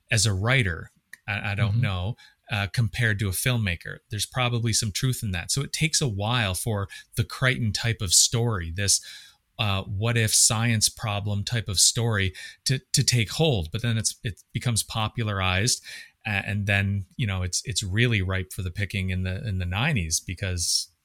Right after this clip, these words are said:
Speaker 1: you know, like, it,
Speaker 2: Mm-hmm.
Speaker 1: because of his influence with Andromeda Strain and Westworld and, you know, these, these types of things. So anyway, that's the piece that I would add to that. I just, I just, I
Speaker 2: Sphere?
Speaker 1: just find this whole Sphere. When did he write Sphere? That
Speaker 2: Oh,
Speaker 1: was a
Speaker 2: I think
Speaker 1: later
Speaker 2: in the
Speaker 1: book as well,
Speaker 2: nineties.
Speaker 1: right?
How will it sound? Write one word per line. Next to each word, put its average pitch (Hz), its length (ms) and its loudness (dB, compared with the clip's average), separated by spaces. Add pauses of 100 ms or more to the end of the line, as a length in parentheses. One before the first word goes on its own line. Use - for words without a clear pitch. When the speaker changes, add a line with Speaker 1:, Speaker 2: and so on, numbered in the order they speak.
(160)
Speaker 1:
you 113 120 -2
know, 92 260 -4
like, 90 220 -8
it, 117 80 0
Speaker 2:
Mm-hmm. 120 140 4
Speaker 1:
because 113 240 0
of 95 80 -2
his 95 120 0
influence 101 640 -2 (480)
with 90 140 -6
Andromeda 127 420 -2
Strain 90 400 -2
and 87 140 -4
Westworld 90 720 -2
and, 87 380 -6
you 104 100 -4
know, 87 100 -8
these, 120 300 -4
these 127 180 -2
types - 280 -2
of - 80 -14
things. - 260 -8 (400)
So 98 320 -2 (120)
anyway, 120 420 6
that's 143 160 8
the 131 80 2
piece 123 180 2
that 107 80 -2
I 101 60 -2
would 95 80 -2
add 101 180 -2
to 98 80 -6
that. 92 100 -6
I 95 60 -4
just, 104 180 -8
I 113 120 -4
just, 95 300 2
I - 60 2
Speaker 2:
Sphere? 92 60 2
Speaker 1:
just 135 180 4
find 131 280 0
this 110 120 2
whole 98 240 -4 (140)
Sphere. 98 560 0 (540)
When 175 140 2
did 359 100 -2
he 294 60 0
write 147 220 2
Sphere? 87 380 -2 (280)
That 127 100 4
Speaker 2:
Oh, 123 80 6
Speaker 1:
was 131 100 6
a 135 100 2
Speaker 2:
I 101 100 6
think 107 220 4
Speaker 1:
later 110 160 4
Speaker 2:
in 101 60 4
the 98 120 4
Speaker 1:
book 98 100 0
as 104 180 2
well, 101 120 0
Speaker 2:
nineties. 90 200 -4
Speaker 1:
right? 107 160 -8